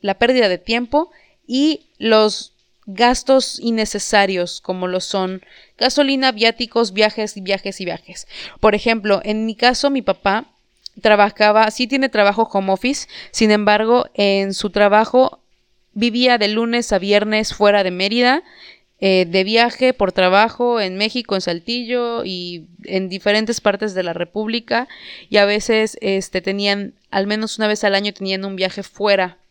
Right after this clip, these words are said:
de México, que era muy independiente a sus juntas y a sus, y a sus reuniones cada semana o cada dos semanas o cada mes de, pues, seguimiento a todo su,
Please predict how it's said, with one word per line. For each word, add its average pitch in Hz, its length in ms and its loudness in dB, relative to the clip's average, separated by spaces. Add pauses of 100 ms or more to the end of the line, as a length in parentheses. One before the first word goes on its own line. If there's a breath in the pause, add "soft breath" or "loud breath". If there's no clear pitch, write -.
de 185 100 -6
México, 196 600 -6 (920 soft breath)
que 240 220 8
era 247 180 4
muy 240 320 0
independiente 226 1000 -2
a 208 100 -4
sus 202 220 -8
juntas 220 440 -4
y 202 60 0
a 185 60 0
sus, - 260 -8 (100)
y 196 100 0
a 190 80 0
sus 185 560 -6
reuniones 208 600 -2
cada 185 420 0
semana 208 680 -2
o 185 100 -4
cada 185 260 0
dos 180 160 -2
semanas 240 540 -4
o 202 100 -8
cada 180 260 -2
mes 220 340 -2 (360 loud breath)
de, 180 500 2
pues, 190 140 -4
seguimiento 196 720 0
a 170 200 4
todo 190 360 2
su, 170 280 -10